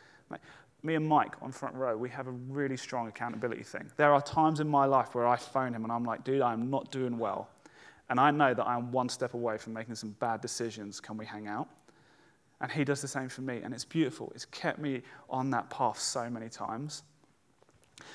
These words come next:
And finally, most importantly, the key to growing and learning to grow in holiness is the Holy Spirit. It's literally in his name, the Holy Spirit.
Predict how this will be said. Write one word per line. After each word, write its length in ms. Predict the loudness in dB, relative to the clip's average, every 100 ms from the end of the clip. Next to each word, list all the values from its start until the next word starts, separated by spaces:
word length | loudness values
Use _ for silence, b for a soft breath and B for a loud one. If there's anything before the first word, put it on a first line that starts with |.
| B B B
And 120 | 2
finally, 680 | 6 8 10 8 6 4 0 -8 -20 -20 _ _ 0
most 400 | 8 8 8 4
importantly, 680 | 4 6 6 4 -4 -6 -10 _ _ -20 -20 B B B B B -6
the 80 | -2
key 400 | 6 10 10 6
to 120 | 4
growing 640 | 6 8 10 8 6 4
and 280 | 4 6 10
learning 260 | 10 8 4
to 80 | 4
grow 160 | 6
in 80 | 6
holiness 680 | 6 4 2 0 -2 -4 -8 B
is 140 | -2 0
the 60 |
Holy 220 | 2 2 2
Spirit. 340 | -4 -8 -10 -14 _ _ _ _ b b b b b b b b -6
It's 160 | -6 -4 2
literally 420 | 4 4 4 6
in 60 | 6
his 160 | 4
name, 320 | 0 -2 -6 -14 -10
the 60 | -4
Holy 260 | 0 0
Spirit. 380 | 0 -6 -10 -10